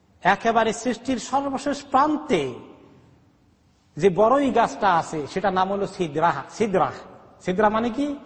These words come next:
সিদর মানে আরবিতে বড়ই, আর সিদরা মানে হলো বড়ই গাছ। কুল, বড়ই বলেন তো আপনাদের লোকাল ল্যাঙ্গুয়েজে,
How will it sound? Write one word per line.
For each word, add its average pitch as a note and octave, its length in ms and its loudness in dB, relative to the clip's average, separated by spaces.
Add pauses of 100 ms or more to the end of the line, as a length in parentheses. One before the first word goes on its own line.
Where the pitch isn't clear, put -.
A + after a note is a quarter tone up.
(280)
সিদর B3 300 0
মানে A#3 140 0
আরবিতে G3 400 2
বড়ই, F3 380 2 (1300)
আর D3+ 120 0
সিদরা G3+ 380 2
মানে G#3+ 220 0
হলো A#3+ 180 2
বড়ই A3+ 360 4
গাছ। - 520 -2 (1400)
কুল, D3+ 500 0
বড়ই F#3+ 240 0
বলেন E3+ 280 0
তো C3+ 100 -4
আপনাদের D3 360 -4
লোকাল D#3+ 240 -2
ল্যাঙ্গুয়েজে, E3+ 500 -2